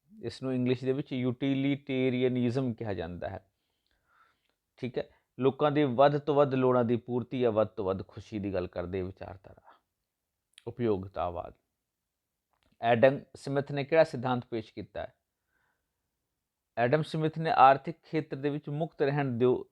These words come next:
ਦਾ ਸਿਧਾਂਤ ਪੇਸ਼ ਕੀਤਾ ਹੈ। ਉਸ ਤੋਂ ਬਾਅਦ ਅਬ ਪਰੰਪਰਾਵਾਦੀ ਉਦਾਰਵਾਦ ਦੇ ਦੋ ਸਮਰਥਕਾਂ ਦੇ ਨਾਂ ਦੱਸੋ। ਪਰੰਪਰਾਵਾਦੀ ਦੇ ਸ-,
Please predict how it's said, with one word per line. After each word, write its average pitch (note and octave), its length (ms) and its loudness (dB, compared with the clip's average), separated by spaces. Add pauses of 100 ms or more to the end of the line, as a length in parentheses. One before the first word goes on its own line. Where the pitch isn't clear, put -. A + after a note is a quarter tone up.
(120)
ਦਾ B2 100 0
ਸਿਧਾਂਤ G#2+ 500 -6
ਪੇਸ਼ - 320 -14
ਕੀਤਾ - 300 -20
ਹੈ। - 160 -20 (2250)
ਉਸ A2 80 -20
ਤੋਂ A#2+ 140 -6
ਬਾਅਦ A#2 280 6
ਅਬ A#2 80 4 (2250)
ਪਰੰਪਰਾਵਾਦੀ C#3+ 640 6
ਉਦਾਰਵਾਦ C#3 600 6
ਦੇ D3 140 0
ਦੋ D3 200 0
ਸਮਰਥਕਾਂ C3 580 -4
ਦੇ B2+ 100 2
ਨਾਂ A#2 160 0
ਦੱਸੋ। G#2+ 300 -6
ਪਰੰਪਰਾਵਾਦੀ G#2 760 -2
ਦੇ - 140 -14
ਸ-, - 140 -20